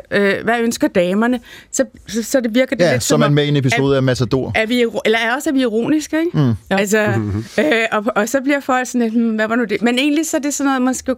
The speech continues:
Speaker 1: man godt kunne have brug for. Men det er rigtigt nok,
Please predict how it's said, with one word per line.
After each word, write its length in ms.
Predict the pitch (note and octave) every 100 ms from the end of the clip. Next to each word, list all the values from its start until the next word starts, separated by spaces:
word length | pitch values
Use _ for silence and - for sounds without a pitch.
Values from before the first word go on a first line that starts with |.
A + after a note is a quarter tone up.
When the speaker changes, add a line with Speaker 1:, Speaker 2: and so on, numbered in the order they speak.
| -
Speaker 1:
man 200 | - A3+
godt 220 | - A#3+ A#3+
kunne 100 | B3
have 100 | A3
brug 220 | D4 D4+
for. 260 | - E3+ E3+ - - - - - - - _
Men 240 | F#3+ G#3+ A3
det 140 | A#3+
er 40 | C#4
rigtigt 180 | D#4 D4
nok, 180 | C4+